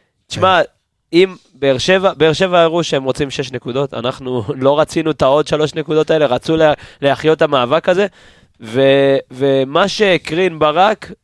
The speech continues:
Speaker 1: לא, לא הקרינו השחקנים, זה לא היה באותו שפה, וחזיזה היה אחד מהם.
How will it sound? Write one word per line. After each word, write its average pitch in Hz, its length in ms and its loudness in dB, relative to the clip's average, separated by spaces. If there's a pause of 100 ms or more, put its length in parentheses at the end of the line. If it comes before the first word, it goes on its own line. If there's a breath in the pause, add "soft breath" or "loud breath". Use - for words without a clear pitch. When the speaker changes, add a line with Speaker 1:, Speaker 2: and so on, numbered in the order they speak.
(580)
Speaker 1:
לא, 135 380 2
לא 139 100 2
הקרינו 117 360 -4
השחקנים, 113 460 -10
זה 120 120 0
לא 131 80 4
היה 135 160 2
באותו 117 300 -4
שפה, 151 420 0
וחזיזה 120 440 -4
היה 113 120 -2
אחד 127 220 -8
מהם. 107 160 -12